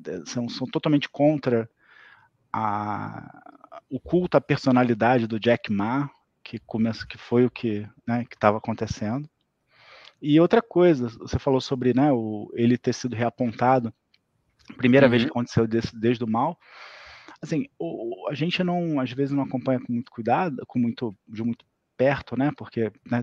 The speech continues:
Speaker 1: tem, tem várias barreiras, mas o, o Xi, ele conseguiu uma coisa impressionante, que foi aumentar a popularidade entre os jovens do Partido Comunista.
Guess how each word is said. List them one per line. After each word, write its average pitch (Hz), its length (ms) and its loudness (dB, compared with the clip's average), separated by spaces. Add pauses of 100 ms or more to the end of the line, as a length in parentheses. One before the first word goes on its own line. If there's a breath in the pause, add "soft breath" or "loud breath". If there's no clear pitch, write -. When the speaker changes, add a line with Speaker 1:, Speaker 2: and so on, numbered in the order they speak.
Speaker 1:
tem, 107 420 -4
tem 110 300 -6
várias 113 300 6
barreiras, 117 500 2 (540 loud breath)
mas 127 320 4
o, 151 380 0
o 135 40 -6
Xi, - 320 0
ele 240 160 2
conseguiu 175 300 -4
uma 165 120 0
coisa 196 340 0
impressionante, 196 800 -2
que - 120 -12
foi 180 540 -2
aumentar 165 380 0
a 190 40 0
popularidade 139 680 4
entre 135 200 -2
os 123 80 0
jovens 127 640 2 (240)
do 147 80 -8
Partido 165 360 0
Comunista. 185 580 -4